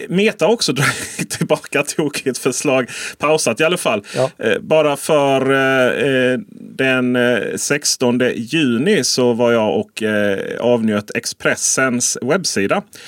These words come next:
Speaker 1: och kunde då läsa att, eh, om bara några dagar aktiveras Metas A I-tjänst i Europa. Detta är alltså citat ifrån ingressen.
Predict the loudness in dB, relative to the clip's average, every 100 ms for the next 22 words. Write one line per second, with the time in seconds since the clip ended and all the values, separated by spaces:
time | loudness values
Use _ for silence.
0 | -16 -4 -4 -2 -2 2 2 2 2 2
1 | 0 -2 -2 -2 -2 -2 -2 -4 _ -2
2 | 2 2 2 -2 -4 -10 -16 _ _ _
3 | -14 -12 0 2 2 0 -4 -2 4 4
4 | 4 2 2 2 2 0 0 2 4 2
5 | 0 0 -2 -4 -4 -2 2 2 0 -2
6 | -2 -2 -2 -4 -6 -4 -4 -2 0 2
7 | 0 -2 -2 -2 -2 -4 -6 -6 -4 -2
8 | 0 0 -2 -4 -4 -6 -20 -18 -8 -4
9 | -2 -2 -4 -6 -2 -2 -2 -6 -8 -8
10 | -8 -8 -4 -2 -2 -2 -6